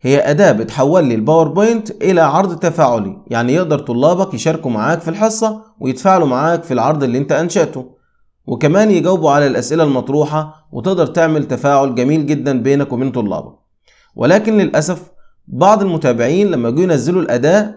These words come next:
قابلتهم بعض المشاكل، زي مثلا مشكلة إن الأداة ما بتظهرش في الأعلى، يعني ما بيظهرش اسم الأداة زي ما هو ظاهر عندي كده، أو كمان ممكن لما يجي يعمل العرض ما بيظهرش الكود في الأعلى.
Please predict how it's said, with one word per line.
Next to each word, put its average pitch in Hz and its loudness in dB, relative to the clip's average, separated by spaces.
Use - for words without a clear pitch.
قابلتهم 131 -2
بعض 160 2
المشاكل، 104 -6
زي 170 2
مثلا 180 0
مشكلة 175 -2
إن 135 0
الأداة 147 2
ما 196 2
بتظهرش 156 0
في 156 -4
الأعلى، 104 0
يعني 120 -4
ما 127 0
بيظهرش 147 0
اسم 165 -2
الأداة 135 2
زي 156 0
ما 131 0
هو 120 0
ظاهر 156 2
عندي 147 0
كده، 98 -8
أو 208 4
كمان 175 2
ممكن 190 0
لما 135 0
يجي 170 0
يعمل 185 2
العرض 151 2
ما 131 -6
بيظهرش 147 2
الكود 190 2
في 170 -4
الأعلى. 107 0